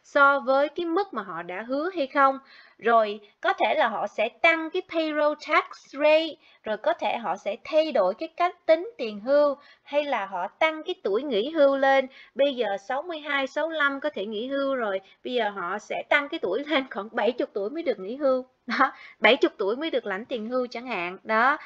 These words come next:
hoặc là tăng lên sáu mươi lăm tuổi mới bắt đầu là nghỉ hưu non chẳng hạn. Đó, thì đây là một trong cái chuyện mà nó có thể xảy ra trong tương lai. À, cái chuyện mà thay đổi luật về cái payroll tax á, thì đối với chính quyền của Tổng thống Biden á,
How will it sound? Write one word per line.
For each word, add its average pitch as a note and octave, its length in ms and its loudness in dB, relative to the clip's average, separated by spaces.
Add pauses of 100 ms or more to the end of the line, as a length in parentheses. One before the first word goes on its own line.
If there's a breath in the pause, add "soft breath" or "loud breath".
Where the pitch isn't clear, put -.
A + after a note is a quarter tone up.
(100)
hoặc G#3+ 200 -2
là G3+ 140 -4
tăng C4 300 0
lên C4+ 180 -4
sáu D#4 280 0
mươi D#4 140 -2
lăm D4 260 2
tuổi G#3 180 0
mới D4+ 160 -6
bắt D#4 200 -8
đầu G3+ 260 2
là F#3+ 180 -4
nghỉ F#3 240 -8
hưu C#4 200 -2
non C#4+ 440 0
chẳng A#3 160 -10
hạn. F#3+ 300 0 (300 loud breath)
Đó, B3 320 0
thì A#3 120 -10
đây C4+ 280 6
là C4 140 0
một G#3 440 -6
trong F#3 280 0
cái D#4+ 200 -2
chuyện G3+ 460 -4
mà G3 120 -8
nó G3 160 -10 (120)
có D#4+ 280 2
thể F3+ 220 -8
xảy F#3 240 -12
ra A3+ 280 2
trong A3+ 180 -8
tương A3+ 200 -12
lai. A#3+ 340 6 (400 loud breath)
À, G#3+ 280 -2 (140)
cái F4+ 220 2 (120)
chuyện A3 320 0
mà G3 220 -8
thay D#4+ 400 0
đổi G3+ 280 -2
luật D4 200 4 (120)
về F#3+ 100 -6
cái C4+ 240 -14
payroll C4+ 300 0 (100)
tax C#4 160 0 (140)
á, F4 200 0
thì F3+ 180 -10 (260)
đối C#4 280 4
với F4+ 240 0
chính E4 320 -12
quyền A3+ 280 -2
của F3+ 140 -8
Tổng F3+ 180 -10
thống B3 160 -10
Biden A#3+ 360 0
á, B3 200 0